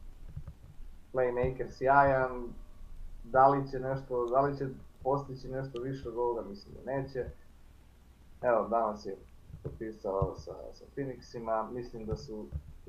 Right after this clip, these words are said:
oni idealna, ovaj, ekipa koju još Chris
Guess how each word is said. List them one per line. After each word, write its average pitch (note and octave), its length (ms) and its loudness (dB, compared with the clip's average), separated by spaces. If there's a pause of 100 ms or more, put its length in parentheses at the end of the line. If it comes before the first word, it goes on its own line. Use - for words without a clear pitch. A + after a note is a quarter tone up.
(140)
oni A2+ 340 -2 (100)
idealna, A#2 880 4
ovaj, G2+ 440 -6
ekipa A#2+ 360 -6 (120)
koju G#2+ 360 -4 (480)
još G#3 200 -16 (680)
Chris A2 260 -8